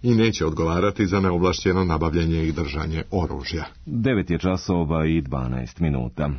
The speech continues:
Speaker 2: Beogradska filharmonija će koncertom u Kolarčevoj zadužbini zatvoriti ovogodišnji ciklus nazvan Za avanturiste. P R filharmonije Jelena Milašinović kaže za Vesti u devet da muzičari predstavljaju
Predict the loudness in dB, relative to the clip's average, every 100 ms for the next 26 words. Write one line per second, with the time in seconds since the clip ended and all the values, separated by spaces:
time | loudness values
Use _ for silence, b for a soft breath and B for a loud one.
0 | -6 -2 0 2 2 -2 0 -2 0 -2
1 | 0 2 2 2 2 0 -2 -2 0 0
2 | 0 0 0 -2 -2 -2 0 -2 -2 -2
3 | -2 -2 -2 -2 -2 -2 -2 -2 -2 0
4 | 2 2 2 0 0 0 2 0 2 0
5 | 0 -2 0 0 0 -2 -2 -2 0 -2
6 | -2 -2 0 0 0 -2 -2 -4 -4 -4
7 | -4 -4 0 -2 0 0 2 -2 -4 -6
8 | -6 _ _ _ -4 -2 -2 -4 -6 -6
9 | 0 2 2 2 2 2 0 -2 -2 -2
10 | -2 -4 -2 0 0 -2 -6 -8 -6 -4
11 | -4 -4 -2 0 -2 -2 -2 0 0 -2
12 | -4 -4 -4 -4 -2 0 0 0 -2 -4
13 | -4 -4 -4 -4 -2 2 2